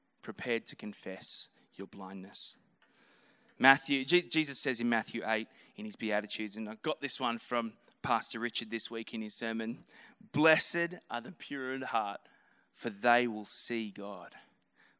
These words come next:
Blessed is the pure in heart, for they will see glo-, God. Uh, how do we do that? Look up. Fix your eyes on Jesus.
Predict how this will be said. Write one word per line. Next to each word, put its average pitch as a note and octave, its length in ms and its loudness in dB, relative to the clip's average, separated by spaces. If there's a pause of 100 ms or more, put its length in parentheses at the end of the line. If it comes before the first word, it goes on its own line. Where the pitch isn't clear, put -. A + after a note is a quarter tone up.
(120)
Blessed B2+ 420 -4
is A#2+ 120 -10
the - 60 -18
pure B2+ 300 -6
in C3 60 -4
heart, G#2 300 -6 (360)
for - 140 -12
they A2+ 280 0
will A2 120 -4
see G#2+ 340 -10
glo-, G2+ 400 -16
God. G#2 300 -8 (340)
Uh, G3 160 8
how G#3 220 10
do C4+ 60 10
we B3+ 80 6
do G#3+ 160 0
that? A#3 360 4
Look G3+ 240 4
up. G3 300 8 (1600)
Fix - 480 -4
your G3+ 160 0
eyes E3 260 4
on C#3+ 140 0
Jesus. B2 640 -6